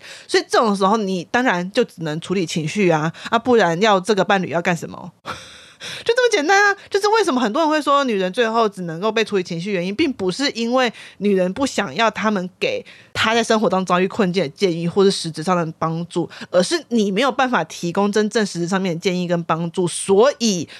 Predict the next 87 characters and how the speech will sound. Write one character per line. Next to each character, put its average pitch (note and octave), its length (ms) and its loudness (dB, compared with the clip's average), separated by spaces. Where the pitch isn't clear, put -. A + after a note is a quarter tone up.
作 F4+ 160 2
为 G#3+ 160 6
一 F#3 60 2
个 G3+ 100 2
伴 G3+ 300 0
侣， G#2 80 -6
你 A3+ 80 2
只 G3 160 -8
能 B2+ 160 -8
够 G3 100 0
提 F3 240 -4
供 E3+ 320 0
情 D#3 160 -6
绪 G3+ 140 0
上 F#3 120 0
面 E3 200 -4
的 - 80 -20
支 - 240 -10
持， - 280 -12
而 C4 80 4
且 C4+ 120 0
情 F#3 200 -2
绪 A#3 100 0
上 B3+ 160 0
面 B3 140 2
的 E3+ 40 -4
支 F#3+ 120 -8
持 F3 80 -8
其 D3 160 -8
实 D#3 40 -6
非 A3+ 220 2
常 G3 160 -2
非 F3+ 100 -2
常 F#3 80 2
的 D3 100 -4
重 E3+ 280 0
要， E3 160 0
它 G3 100 0
才 A3+ 140 2
不 F3 160 -2
是 G3 100 0
无 D3+ 200 -2
用 F#3 160 0
的 B2+ 60 -4
东 A#2 220 -8
西。 - 240 -16
因 G4 60 4
为 A4+ 80 2
很 G#3+ 140 0
多 A#3 160 6
时 F#3 120 -4
候， F#3+ 160 0
大 A3+ 160 2
多 F#3+ 140 0
数 G3 100 4
时 F#3 160 -2
候， F3+ 200 2
我 C3 160 0
猜 E3+ 340 -4
只 F#3+ 140 -4
要 C4+ 140 6
在 F4+ 120 2
职 A#3+ 140 -6
场 B3 160 0
混 C4+ 160 2
过 A#3+ 160 4
一 F#3+ 80 4
阵 G#3 240 0
子， D#3+ 180 -2
任 B3 140 2
何 D#3 240 -4
人， D3 180 -2
不 F#3+ 100 0
只 F3+ 120 -6
是 F3+ 80 -6
男 F#3 140 -2
性 F3+ 140 -2
或 F#3+ 140 0
女 F3 140 -6
性， F3+ 220 -2
或 F#3+ 120 2
者 E3 60 -2
是 F#3 60 -2
其 G3 120 -12
他 D#3+ 160 -2
性 F3 240 -6
别， - 200 -16